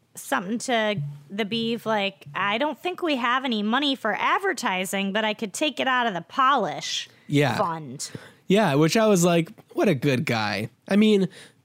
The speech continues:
Speaker 2: it's not like Beaver's charging a lot of money. It's fifty cents for the front and seventy-five cents for the back.
Speaker 1: And he takes the bigger one. He, he gives him the back. He gives him the seventy-five cents.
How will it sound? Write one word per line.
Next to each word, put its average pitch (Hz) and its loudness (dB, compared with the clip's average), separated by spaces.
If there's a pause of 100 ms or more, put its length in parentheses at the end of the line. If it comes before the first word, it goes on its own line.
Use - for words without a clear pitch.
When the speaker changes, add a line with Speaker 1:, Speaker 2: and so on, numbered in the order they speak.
Speaker 2:
it's 170 -2
not 220 4
like 156 4
Beaver's 127 4
charging 127 2
a 120 2
lot 113 2
of 117 2
money. 117 2
It's - -2
fifty 151 0
cents 127 2
for 139 -2
the 120 2
front 131 0
and 113 -2
seventy-five 120 0
cents 120 0
for 120 -2
the 107 -4
back. 123 -2 (1160)
Speaker 1:
And 381 -2
he 453 -4
takes 381 -4
the - -4
bigger 359 -2
one. 339 -2
He, 233 -6
he 254 -8
gives 269 -4
him 254 -4
the 233 -6
back. 240 -2
He 240 -6
gives 240 -6
him 254 -6
the 247 -8
seventy-five 240 -4
cents. 247 -8